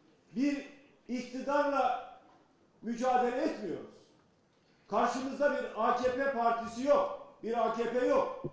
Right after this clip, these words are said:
Karşımızda A K P'nin ele geçirdiği bir devletle mücadele ediyoruz biz.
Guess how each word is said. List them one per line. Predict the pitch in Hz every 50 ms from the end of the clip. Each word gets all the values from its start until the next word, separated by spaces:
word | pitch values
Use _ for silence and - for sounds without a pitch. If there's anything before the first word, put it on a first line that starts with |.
| - - _ _ _ _ _ _ _ _ _ _ _ _ _ _ _ _ _ _ _ _ _ _
Karşımızda | - 175 196 220 220 220 226 254 254 262 254 214 214 269 294 302 302 - - - - - - _ _ _ _ _ _ _ _ -
A | 180 220 240 240 247
K | 262 254 254
P'nin | 277 269 269 311 349 349 330
ele | 294 277 269 254 247 247 240
geçirdiği | - - 233 240 226 185 233 233 185
bir | 214 226 220 208
devletle | 214 233 247 262 311 320 311 311 320 294
mücadele | 262 247 - 233 226 202 202 196 190 180 165 139
ediyoruz | 151 156 139 127 113 - -
biz. | 104 - - -